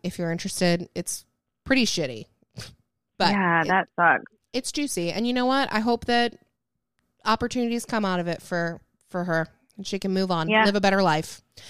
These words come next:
Speaker 2: Absolutely.
Speaker 1: Okay, and then the last
Speaker 2: Um,
Speaker 1: thing. Oh,
Speaker 2: oh,
Speaker 1: what,
Speaker 2: go.
Speaker 1: what were you gonna say?
Speaker 2: No, no, no, go. I,
Speaker 1: Um,
Speaker 2: I thought you were done.
Speaker 1: Oh, no, there's one more. So, um,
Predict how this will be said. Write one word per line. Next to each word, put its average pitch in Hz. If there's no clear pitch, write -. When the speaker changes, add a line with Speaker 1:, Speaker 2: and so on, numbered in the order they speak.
Speaker 2:
Absolutely. 196
Speaker 1:
Okay, 233
and 262
then 247
the 233
last 240
Speaker 2:
Um, -
Speaker 1:
thing. 196
Oh, 214
Speaker 2:
oh, 214
Speaker 1:
what, 190
Speaker 2:
go. 190
Speaker 1:
what 208
were 196
you 190
gonna 202
say? 240
Speaker 2:
No, 233
no, 262
no, 247
go. 202
I, 214
Speaker 1:
Um, 202
Speaker 2:
I 214
thought 220
you 196
were 196
done. 175
Speaker 1:
Oh, 233
no, 233
there's 220
one 220
more. 185
So, 214
um, 190